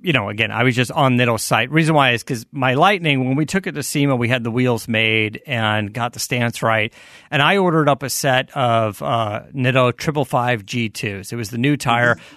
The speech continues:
Speaker 1: I looked at the, uh, I think it's the N T O five, uh, whatever the
Speaker 2: Mm-hmm.
Speaker 1: street tire is.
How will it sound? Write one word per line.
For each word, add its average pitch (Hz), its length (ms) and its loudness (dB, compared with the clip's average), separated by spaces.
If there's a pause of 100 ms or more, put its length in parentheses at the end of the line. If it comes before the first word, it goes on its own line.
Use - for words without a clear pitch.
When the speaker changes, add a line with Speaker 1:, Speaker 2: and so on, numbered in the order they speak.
Speaker 1:
I 143 120 0
looked 190 240 2
at 147 220 0
the, 131 260 0
uh, 117 160 4
I 123 100 -2
think 151 140 0
it's - 140 -6
the 131 120 -2
N 123 120 0
T 127 180 -2
O 117 80 2
five, 107 640 -2
uh, 113 220 -4
whatever 113 340 -4
the 107 100 -4
Speaker 2:
Mm-hmm. 170 60 -6
Speaker 1:
street 117 240 -6
tire 101 320 -2
is. 95 160 -6